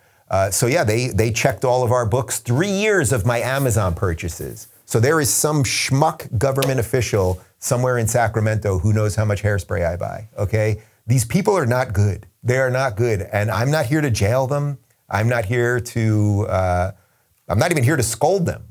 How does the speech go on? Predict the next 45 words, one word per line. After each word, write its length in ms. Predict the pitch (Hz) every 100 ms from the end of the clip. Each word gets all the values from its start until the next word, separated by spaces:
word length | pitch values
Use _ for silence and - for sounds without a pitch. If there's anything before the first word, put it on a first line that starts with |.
| -
I'm 120 | 92
here 200 | 85 120
to 80 | 120
say 220 | 113 131
goodbye 360 | 127 113 131 143
to 80 | 110
them. 280 | 62 - - _ -
That 300 | 107 123 131
is 180 | 113
what 160 | 110 107
I 80 | 110
am 120 | 107
gonna 220 | 104 101
do. 200 | 104 147
So 200 | 92 113
I, 280 | 85 127 165 -
I 120 | 139
am 300 | 165 139 117 - -
just, 500 | 165 156 135 - - _ - - - - -
I'm 140 | 139
incredibly 440 | 160 - 185 165 147
psyched. 280 | 143 160 113
Like, 180 | 101
we're 140 | 127 120
so 300 | - - 143
freaking 420 | 120 147 127 110
busy 280 | 117 110 110
at 60 | 98
the 60 |
moment. 200 | 104 104
As 140 | 104 101
I 40 |
said, 140 | 92 90
I 60 |
got 120 | 90 110
all 100 | 127
these 140 | 113
people 320 | - 113 110
in 80 | 104
the 60 | 95
house, 440 | 101 98 95 -
and, 160 | 92 90
like, 320 | 87 82 82
this 320 | 117 110 -
wasn't, 400 | 139 147 156 -